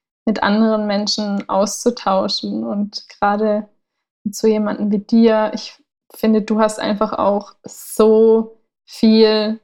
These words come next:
Weisheit und ich kenn, ich kenn deinen Weg und ich finde einfach, dass du wirklich so viele krasse Sachen einfach auch schon erschaffen hast und dich, ja,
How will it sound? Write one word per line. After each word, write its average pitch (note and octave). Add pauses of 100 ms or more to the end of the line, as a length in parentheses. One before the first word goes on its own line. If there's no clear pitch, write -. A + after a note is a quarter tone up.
(140)
Weisheit G3+
und G3+
ich -
kenn, G3+
ich -
kenn G#3
deinen G3+
Weg G#3
und G#3
ich A3
finde G#3
einfach, G3+ (720)
dass G3+
du A3+ (260)
wirklich G#3+
so A3
viele A3
krasse G#3+
Sachen G3+
einfach G3+
auch G#3
schon G3+
erschaffen G3+
hast G3+
und G3+
dich, -
ja, A3